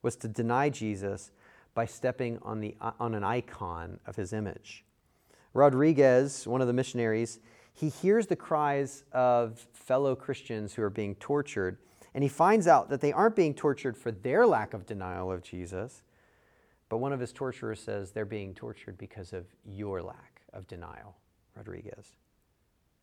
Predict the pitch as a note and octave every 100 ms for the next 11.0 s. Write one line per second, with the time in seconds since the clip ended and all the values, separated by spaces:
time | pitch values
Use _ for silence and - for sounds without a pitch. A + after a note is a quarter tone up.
0 | _ B2 B2 D#3+ - C4 D#3 - C3 C#3+
1 | B2+ B2+ G#2 D3 C#3 C#3+ - C3+ C3 C3
2 | B2+ A2+ G#2+ A#2 A#2 B2+ C#3 C#3 C#3+ -
3 | _ _ _ _ - G2 F2+ A#2+ - A2
4 | A2 - G#2+ A2 - - A2 - B2 G#2
5 | - - - - - _ _ _ _ _
6 | _ _ C3 C3 C3 D#3+ F#3 E3 D#3 C3+
7 | C#3 B2 C#3+ C#3 C#3 C3 C3 A#2+ A#2 A#2
8 | A#2+ B2+ B2 A#2+ - G#2 G#2 F#2+ G2 -
9 | - G#2 - G2+ G2 F#2 F2+ B2 C#3+ E3
10 | D#3 - A2 F#2 G2+ A2 G#2 F2+ F2+ G2